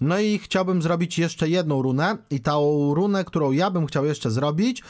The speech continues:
to jest ta, silny ludzi i odpo ludzi, bo odpo ludzi jest ważne, nie? Natomiast, żeby to zrobić, potrzebuję krysie, które sprzedam, żeby sfinansować te rzeczy. I mam nadzieję, że to się powiedzie. No i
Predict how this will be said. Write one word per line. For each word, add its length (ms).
to 120
jest 180
ta, 240
silny 340
ludzi 240
i 140
odpo 220
ludzi, 280
bo 420
odpo 220
ludzi 220
jest 180
ważne, 380
nie? 180
Natomiast, 600
żeby 240
to 120
zrobić, 500
potrzebuję 520
krysie, 580
które 360
sprzedam, 760
żeby 200
sfinansować 720
te 120
rzeczy. 320
I 240
mam 240
nadzieję, 280
że 120
to 100
się 140
powiedzie. 440
No 340
i 400